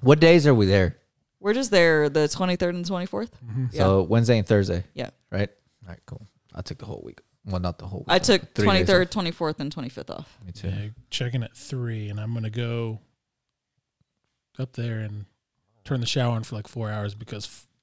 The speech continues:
Speaker 3: that's what I do in
Speaker 2: That's
Speaker 3: hotels.
Speaker 2: what he does in
Speaker 1: Why
Speaker 2: hotels.
Speaker 1: not?
Speaker 3: You damn right.
Speaker 1: The s-,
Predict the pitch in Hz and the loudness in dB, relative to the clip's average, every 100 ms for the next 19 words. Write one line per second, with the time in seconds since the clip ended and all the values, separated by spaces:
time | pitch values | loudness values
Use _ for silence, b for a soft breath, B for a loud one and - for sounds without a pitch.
0 | _ - - 156 143 127 139 117 139 185 | _ 2 4 6 4 6 6 8 8 8
1 | 147 127 127 139 - 196 190 180 - 139 | 6 4 2 -4 -4 -2 0 -2 -4 -8
2 | 139 160 101 107 127 131 - - 135 131 | -8 -4 0 4 4 4 0 -14 -6 -2
3 | 139 139 131 180 180 180 196 190 156 107 | 2 6 8 8 8 8 8 6 4 4
4 | 107 - - | 2 2 -4